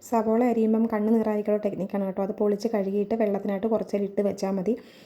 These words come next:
പിന്നെ അരിയുമ്പോൾ നമ്മുടെ കണ്ണ് നീറില്ല കേട്ടോ. ഇനി നമുക്ക് ഇഞ്ചിയും വെളുത്തുള്ളിയും കറിവേപ്പിലയും കുറച്ച് കുരുമുളകും കൂടെ നന്നായിട്ട് അരയ്ക്കേണ്ട, ഒന്ന് ഒതുക്കിയെടുത്താൽ മതി. അങ്ങനെ ഒന്ന് ഒതുക്കിയെടുക്കാം. അതിൻ്റെ കൂട്ടത്തിൽ ഒരു സവോളയും കൂടെ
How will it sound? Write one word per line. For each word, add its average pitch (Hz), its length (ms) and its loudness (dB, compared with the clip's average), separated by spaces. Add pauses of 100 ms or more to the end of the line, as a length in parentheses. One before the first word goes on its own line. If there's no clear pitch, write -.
(120)
പിന്നെ 220 260 6
അരിയുമ്പോൾ 208 300 2
നമ്മുടെ 202 220 -2
കണ്ണ് 196 260 -2
നീറില്ല 185 320 -2
കേട്ടോ. 170 160 -4 (2000)
ഇനി 262 180 8
നമുക്ക് 220 260 0 (100)
ഇഞ്ചിയും 220 380 4
വെളുത്തുള്ളിയും 202 600 0
കറിവേപ്പിലയും 190 680 -2 (440)
കുറച്ച് 196 260 0
കുരുമുളകും 190 560 0
കൂടെ 185 180 0 (580)
നന്നായിട്ട് 202 500 -2 (100)
അരയ്ക്കേണ്ട, 190 360 -2 (220)
ഒന്ന് 247 140 6
ഒതുക്കിയെടുത്താൽ 208 580 0
മതി. 175 160 -4 (380)
അങ്ങനെ 202 180 -2
ഒന്ന് 196 120 -2
ഒതുക്കിയെടുക്കാം. 180 600 -2
അതിൻ്റെ 202 200 -2
കൂട്ടത്തിൽ 202 280 -2
ഒരു 247 160 2
സവോളയും 185 440 0
കൂടെ 208 100 2